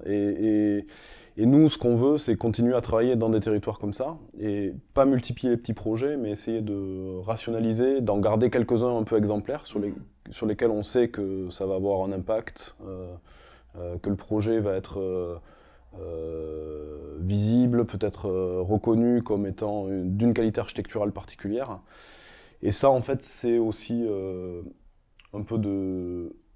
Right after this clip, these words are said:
d'expérimentation, certes, mais c'est aussi un peu de militantisme, parce que du coup, c'est, à un moment donné, c'est dire, euh, bah voilà, quand on fait appel à un architecte, c'est,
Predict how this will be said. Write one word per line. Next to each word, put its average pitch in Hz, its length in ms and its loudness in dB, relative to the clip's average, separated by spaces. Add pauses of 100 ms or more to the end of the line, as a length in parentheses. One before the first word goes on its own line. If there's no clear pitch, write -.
(540)
d'expérimentation, 110 840 2
certes, 127 280 -2
mais 107 100 2
c'est - 100 -8
aussi 101 160 -2
un 101 100 0
peu 107 120 0
de 107 60 6
militantisme, 104 680 0
parce - 180 -10
que 98 120 -4
du 95 140 -2
coup, 131 200 -6
c'est, 101 220 -6
à 95 40 -4
un - 40 -4
moment 95 100 -4
donné, 107 320 -2
c'est 95 200 -8
dire, 104 260 -2
euh, 85 360 -10
bah 85 160 -6
voilà, 90 240 -6
quand 101 120 -8
on 101 40 -4
fait 110 120 -4
appel 104 240 -4
à - 20 -6
un 101 100 -6
architecte, 117 520 -8 (160)
c'est, 92 560 -8